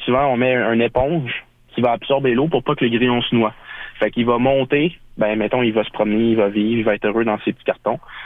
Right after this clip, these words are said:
Par la suite, il va monter sur le dessus où est-ce qu'il y a la bouffe puis l'eau. Fait qu'il va boire sur l'éponge. Puis, euh, un coup rassasié, ben, il peut aller manger. Puis la bouffe,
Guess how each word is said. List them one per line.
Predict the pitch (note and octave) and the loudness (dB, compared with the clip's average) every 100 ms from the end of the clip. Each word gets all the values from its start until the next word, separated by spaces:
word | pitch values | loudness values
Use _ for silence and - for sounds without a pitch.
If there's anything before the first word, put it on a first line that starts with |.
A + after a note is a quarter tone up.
| - | -4
Par | B2 | 0
la | A#2 | 0
suite, | B2+ D3 | -2 -2
il | B2 | 0
va | A#2+ | 2
monter | C3 B2+ D#3+ | 0 0 0
sur | C#3+ | 0
le | B2+ | 0
dessus | B2 A#2 C3+ F3 | 0 0 0 2
où | C3 | 0
est-ce | - | 2
qu'il | A#2 | 2
y | |
a | A2+ | 2
la | A2 | 2
bouffe | A#2+ C3+ | 0 -2
puis | - | 0
l'eau. | G#2 G2 - | 0 0 -4
Fait | - | -6
qu'il | - | 0
va | G2+ G#2+ | 2 2
boire | A2+ A#2 B2+ B2 | 2 2 2 -2
sur | - A2+ | -2 0
l'éponge. | G#2+ - A2+ F#3+ E3 - - - - - - - - | 0 0 -2 -2 -6 -10 -16 -12 -10 -10 -10 -14 -12
Puis, | - - B2+ B2+ B2+ | -4 2 4 4 4
euh, | A#2+ A2 A2 G#2+ | 2 2 2 0
un | A2+ | -2
coup | A2+ D3 | 0 0
rassasié, | B2 A#2 A2+ A#2 D3+ | 0 0 -2 2 2
ben, | B2+ A2+ | 2 2
il | A2 A2 G#2+ | 2 2 2
peut | C3+ | 0
aller | B2 A#2 | 0 2
manger. | B2 B2 B2 A2+ C3+ A3 | 2 2 0 0 -4 -4
Puis | B2 | 0
la | A#2 A2+ | 2 2
bouffe, | C3 E3 | -2 -2